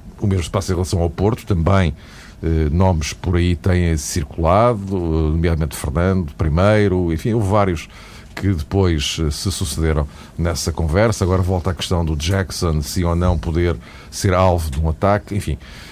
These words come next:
Ehm, e isto, eh, encaixa ou não nessa tese sobre a qual nós próprios especulávamos há pouco do,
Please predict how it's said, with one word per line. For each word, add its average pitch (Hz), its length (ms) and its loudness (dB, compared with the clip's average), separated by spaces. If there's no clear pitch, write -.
Ehm, 101 800 2
e 131 200 4
isto, 135 400 -2
eh, 131 60 0
encaixa 143 540 0
ou 117 160 2
não 107 280 4
nessa 92 400 -2
tese 92 320 2
sobre 98 300 0
a 98 40 0
qual 110 160 2
nós 110 200 2
próprios 123 320 0
especulávamos 110 640 0
há 92 80 2
pouco 101 320 -2
do, 98 300 0